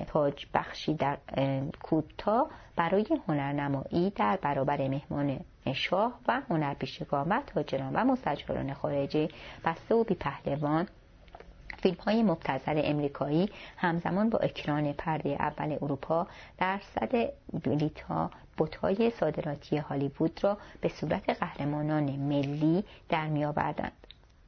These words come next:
جان وین به جای رستم، الیزابت تایلور به جای رودابه، الویس پرسلی به جای رودکی می‌نشست. ترانه‌های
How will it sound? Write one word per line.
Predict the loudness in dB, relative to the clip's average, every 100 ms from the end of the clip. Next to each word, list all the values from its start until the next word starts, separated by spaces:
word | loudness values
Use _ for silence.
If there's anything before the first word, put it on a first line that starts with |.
| -20 -20 -20 -20 -20 -20 -20 -20 -20 -20 -20 -20 -10 2
جان | 2 6 4 6
وین | 4 4
به | 4 4
جای | 4 4 4
رستم، | 2 -2 -2 2 2 0
الیزابت | 0 2 0 0 -4
تایلور | -2 -2 2 2
به | 0
جای | 0 0 2
رودابه، | 0 0 0 2 2 2
الویس | 0 0 -6 -2
پرسلی | 0 0 0 0
به | 0
جای | 0 2 2
رودکی | 0 -2 -2 0
می‌نشست. | 0 0 -2 -4 -4 -2
ترانه‌های | 2 2 2 4 4